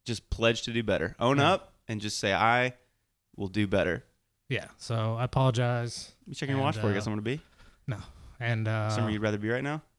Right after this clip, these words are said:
Speaker 2: Nope.
Speaker 1: And the number
Speaker 2: I
Speaker 1: one
Speaker 2: got a text
Speaker 1: pod
Speaker 2: message.
Speaker 1: in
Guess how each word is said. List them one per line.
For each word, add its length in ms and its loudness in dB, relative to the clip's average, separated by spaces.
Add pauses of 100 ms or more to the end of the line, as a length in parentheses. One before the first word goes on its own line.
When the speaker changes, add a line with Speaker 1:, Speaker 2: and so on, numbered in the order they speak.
(140)
Speaker 2:
Nope. 160 -4 (1120)
Speaker 1:
And 140 -2
the 40 0
number 260 2
Speaker 2:
I 20 2
Speaker 1:
one 100 4
Speaker 2:
got 80 4
a 40 0
text 100 6
Speaker 1:
pod 240 6
Speaker 2:
message. 420 -8 (1200)
Speaker 1:
in 380 -4